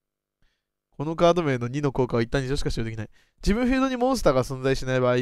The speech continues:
または相手フィールドに攻撃力二千三百以上のモンスターが存在する場合、このカードはリリースなしで。え？ってことはさ、強いじゃん。あれと一緒だね。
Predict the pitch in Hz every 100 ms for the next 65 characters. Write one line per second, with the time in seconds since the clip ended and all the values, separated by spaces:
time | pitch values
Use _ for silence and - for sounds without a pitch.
0 | 123 135 196 156 120 165 202 202 202 190
1 | 175 208 196 131 120 170 - 151 156 156
2 | 175 165 123 117 135 131 113 113 117 117
3 | 117 117 117 113 - _ _ - 185 220
4 | 226 208 120 127 165 196 175 170 113 -
5 | 254 - _ _ _ _ _ _ _ _
6 | _ _ _ _ - 220 277 254 147 139
7 | 113 110 - _ _ _ _ _ _ _
8 | _ _ _ _ _ _ _ _ - -
9 | - - _ _ _ _ _ _ _ _
10 | - - 214 190 - - _ _ - -
11 | - 214 254 269 269 254 254